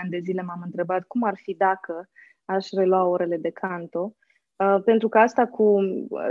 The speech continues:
cariera umbră e ceva ce am observat-o de când eram în clasa a patra, uh, când am început să fac și dansuri. Nu aveam curaj să cânt pe scenă, dar să dansez pe scenă era piece of cake. <laughs>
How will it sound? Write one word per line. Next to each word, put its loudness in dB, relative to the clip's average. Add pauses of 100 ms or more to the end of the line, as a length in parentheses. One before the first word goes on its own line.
cariera 6
umbră 4
e 6
ceva 2
ce -4
am -2
observat-o 2
de 2
când -6
eram 0
în -12
clasa -2
a -4
patra, -2 (380)
uh, 2
când 0
am 2
început 0
să -2
fac 2
și -4
dansuri. -4 (1300)
Nu 2
aveam 4
curaj 4
să -4
cânt 0
pe 4
scenă, -2
dar 2
să -14
dansez -2
pe -2
scenă -2
era -2 (480)
piece -2
of -6
cake. -2
<laughs> -8